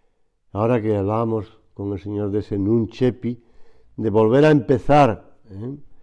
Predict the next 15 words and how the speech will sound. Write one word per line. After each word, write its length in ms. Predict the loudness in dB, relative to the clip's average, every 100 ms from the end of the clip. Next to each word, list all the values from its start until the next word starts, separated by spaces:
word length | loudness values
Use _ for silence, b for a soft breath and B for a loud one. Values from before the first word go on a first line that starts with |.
| -20 _ _ -10
Para 200 | -8 -4
cuidar 320 | -2 0 0
más 480 | 0 -2 -4 -8 -14 -14
ese 320 | -14 -12 -12 -14 _ _ _
plan 300 | -6 -2 -2
de 80 | -4
vida, 340 | -4 -4 -8
esas 220 | -10 -10
normas 400 | -10 -10 -10 -10
de 80 | -10
piedad, 500 | -12 -8 -4 -4 -8 _ _ _ _ _ _ -14
esa 200 | -8 -6
presencia 560 | -8 -8 -8 -6 -8
de 100 | -8
Dios. 340 | -4 -6 -6